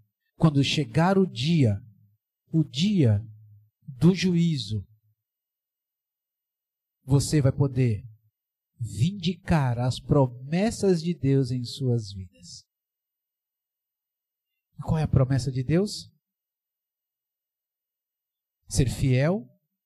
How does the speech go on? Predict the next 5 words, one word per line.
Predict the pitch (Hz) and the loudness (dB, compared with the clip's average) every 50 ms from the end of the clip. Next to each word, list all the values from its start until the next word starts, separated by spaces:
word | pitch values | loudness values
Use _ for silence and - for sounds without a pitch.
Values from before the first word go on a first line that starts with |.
| _ _ _ _ _ _ _ _ _ _ _ _ | _ _ _ _ _ _ _ _ _ _ _ _
até | - 120 120 - - 151 160 175 220 240 - - _ _ _ _ _ _ _ _ _ _ _ _ _ _ _ | -8 -8 -8 -4 -2 0 0 0 0 -4 -8 -20 _ _ _ _ _ _ _ _ _ _ _ _ _ _ _
a | - 123 120 | -6 -6 -6
morte. | 98 95 85 - - - - - - - _ _ _ _ _ _ _ _ _ _ _ _ _ _ _ _ _ _ _ _ _ _ _ _ _ _ _ _ _ | -6 -8 -10 -10 -6 -4 -4 -6 -6 -8 _ _ _ _ _ _ _ _ _ _ _ _ _ _ _ _ _ _ _ _ _ _ _ _ _ _ _ _ _
E | - 156 135 | -8 -6 -4
dar-te-ei | - 117 110 110 - - 110 113 113 127 143 151 - | -2 -2 -2 -2 -4 -6 -6 -4 -2 -2 -4 -6 -8